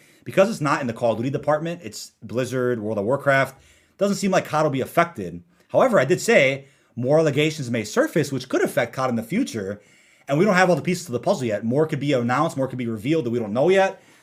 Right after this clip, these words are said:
So keep an open mind. But when the, the Activision walkout happened the other day, that's when I said, "All right, maybe something's happening here where maybe some developers choose not to work on cod at this moment in time,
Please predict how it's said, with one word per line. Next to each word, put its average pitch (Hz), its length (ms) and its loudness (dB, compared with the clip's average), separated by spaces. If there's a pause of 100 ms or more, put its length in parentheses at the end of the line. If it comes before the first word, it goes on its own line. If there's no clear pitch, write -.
(100)
So - 160 -10
keep 143 160 -8
an 143 60 -2
open 113 180 -4
mind. 165 400 0
But 135 360 2 (500)
when 160 200 2
the, 160 220 -2 (260)
the 165 140 -2
Activision 175 540 0
walkout 123 480 2
happened 107 280 -2
the 107 60 -4
other 98 140 -6
day, 107 240 -2
that's 151 260 -2
when 151 80 0
I 127 80 0
said, 123 220 0
"All 131 100 2
right, 110 180 0
maybe 127 300 -2
something's 143 400 -4
happening 143 340 0
here 101 220 -6
where 101 160 -4
maybe 120 240 -2
some 131 140 -4
developers 123 500 -2
choose 117 180 -8
not 113 220 -6
to 117 60 -8
work 127 180 0
on 151 100 -4
cod 104 220 -4
at 95 80 -8
this 101 160 -14
moment 101 220 -6
in 98 80 -10
time, 98 360 -6